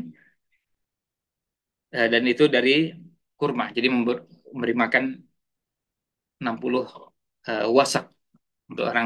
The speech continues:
miskin. Dan bahannya dari kurma. Lalu disampaikan,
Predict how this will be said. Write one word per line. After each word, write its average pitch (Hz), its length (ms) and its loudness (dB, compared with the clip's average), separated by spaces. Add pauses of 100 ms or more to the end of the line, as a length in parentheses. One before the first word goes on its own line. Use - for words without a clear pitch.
miskin. 104 320 -4 (380)
Dan 107 100 -4 (100)
bahannya 107 320 4
dari 110 120 6 (220)
kurma. - 260 -6 (800)
Lalu 123 180 2
disampaikan, 139 460 2